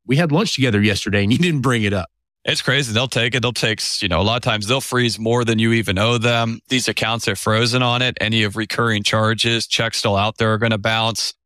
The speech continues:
Speaker 1: Yeah.
Speaker 2: You know, and then the hard part for a lot of people is, all right, you know, like the one I'm talking about that ended up not,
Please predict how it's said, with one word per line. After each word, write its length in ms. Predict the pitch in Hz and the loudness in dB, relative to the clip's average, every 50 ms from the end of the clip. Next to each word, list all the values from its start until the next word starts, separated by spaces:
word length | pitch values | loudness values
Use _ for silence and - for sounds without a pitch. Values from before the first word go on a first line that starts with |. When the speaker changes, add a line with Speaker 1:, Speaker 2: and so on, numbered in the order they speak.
| _ _ _ _ | _ _ _ _
Speaker 1:
Yeah. 160 | - 101 98 | -2 0 2
Speaker 2:
You 60 | 104 | 2
know, 120 | 113 113 117 | 2 2 2
and 120 | 117 113 | 0 0
then 120 | 120 120 123 | 0 0 0
the 100 | 123 113 | 0 0
hard 260 | 113 131 170 190 - | 0 0 -2 -2 -2
part 220 | - 127 120 104 | -2 -2 -2 0
for 100 | - 117 | 0 0
a 60 | 110 | -2
lot 180 | 110 110 110 135 | 0 0 -2 -2
of 100 | 165 - | -2 -2
people 380 | - - 110 107 - 107 110 107 | -2 -4 -4 -2 0 0 2 2
is, 340 | 107 110 104 - - - - _ _ _ _ _ _ _ _ - | 2 2 0 -2 -4 -6 -8 _ _ _ _ _ _ _ _ -2
all 80 | 113 | 0
right, 220 | 120 110 110 113 78 | 2 2 2 0 0
you 60 | 104 | 0
know, 120 | 110 113 110 | 0 2 2
like 180 | 107 110 - | 0 0 0
the 180 | - 110 107 104 | 0 -2 -2 0
one 180 | 101 107 123 | 0 0 0
I'm 160 | 131 127 120 113 - | 0 0 -2 -4 -6
talking 320 | - - 120 135 - - 120 | -4 -2 -2 -2 -2 -4 -4
about 320 | 104 98 98 98 - - | -2 0 -2 -2 -2 -2
that 180 | - 107 98 - _ _ - | -2 -2 -2 -2 _ _ -4
ended 300 | 104 117 110 117 101 107 | -2 -2 -2 -2 -2 -2
up 160 | 107 104 - - _ - - - _ _ _ | -2 -2 -4 -6 _ -16 -16 -16 _ _ _
not, 300 | 98 110 120 147 156 147 | -4 -2 0 0 0 -2